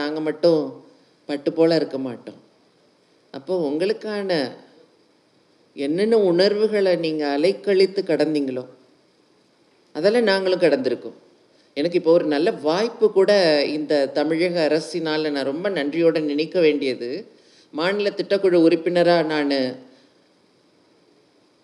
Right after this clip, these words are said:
நியமிக்கப்பட்ட பிறகு எனக்கு இருவேறு சவால்கள் இருந்தது. ஒண்ணு வந்து கலைத்துறைக்கான திட்ட வரைவு செய்ய வேண்டியது, மற்றொன்று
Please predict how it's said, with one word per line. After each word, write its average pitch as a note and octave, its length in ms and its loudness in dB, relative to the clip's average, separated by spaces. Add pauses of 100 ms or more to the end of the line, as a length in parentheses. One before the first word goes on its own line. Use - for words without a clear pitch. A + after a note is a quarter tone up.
(2250)
நியமிக்கப்பட்ட F3+ 760 -2
பிறகு E3+ 400 0 (320)
எனக்கு D3 360 -8 (580)
இருவேறு F3 420 0
சவால்கள் F3 580 -2
இருந்தது. C3 400 -4 (380)
ஒண்ணு F3 220 -4
வந்து F#3 300 -4
கலைத்துறைக்கான F#3 840 0 (380)
திட்ட E3 240 -2 (1000)
வரைவு F#3+ 360 2
செய்ய F#3 280 -2
வேண்டியது, D#3 460 0 (140)
மற்றொன்று F#3+ 720 0